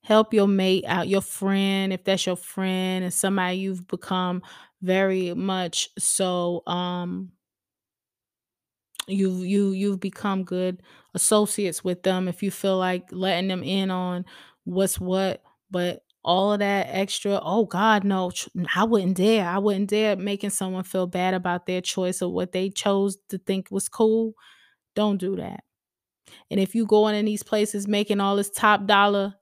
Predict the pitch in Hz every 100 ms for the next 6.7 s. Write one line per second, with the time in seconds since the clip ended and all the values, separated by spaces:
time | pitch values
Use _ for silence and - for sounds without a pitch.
0 | _ _ - 202 214 214 202 190 180 180
1 | - - 190 185 190 190 185 190 180 175
2 | - 180 - 180 165 165 175 165 _ _
3 | _ _ _ _ _ _ _ _ _ _
4 | _ _ _ _ - 196 - 214 208 196
5 | 185 190 190 185 - 175 175 185 180 175
6 | 175 180 175 185 180 185